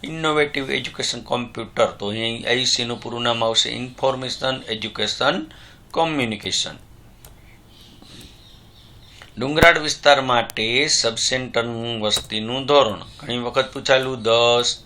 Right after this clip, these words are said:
એક હજાર, પાંચ હજાર, ત્રણ હજાર કે પાંચસો. તો સબસેન્ટર છે તો ત્રણ હજાર. કયા પ્રકારનું કોમ્યુનિકેશનમાં ફીડબેક,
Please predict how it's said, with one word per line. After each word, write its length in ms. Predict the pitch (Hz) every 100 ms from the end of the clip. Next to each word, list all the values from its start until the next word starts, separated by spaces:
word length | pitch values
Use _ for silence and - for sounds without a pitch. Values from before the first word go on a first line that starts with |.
| -
એક 260 | 120 120
હજાર, 300 | 110 117 120
પાંચ 340 | 110 101 104 110
હજાર, 240 | 107 117
ત્રણ 380 | - 110 110 107
હજાર 240 | 117 120
કે 300 | 120 131 160 - -
પાંચસો. 640 | 110 117 123 - 127 - - - -
તો 80 | 107
સબસેન્ટર 720 | - 120 - 127 127 139 135
છે 300 | - 160 170 -
તો 100 | 110
ત્રણ 320 | - 120 127
હજાર. 320 | 131 143 160 - - - - - - -
કયા 160 | 156
પ્રકારનું 460 | 160 151 156 151 147
કોમ્યુનિકેશનમાં 800 | 143 139 139 135 127 131 131 131
ફીડબેક, 380 | 123 123 123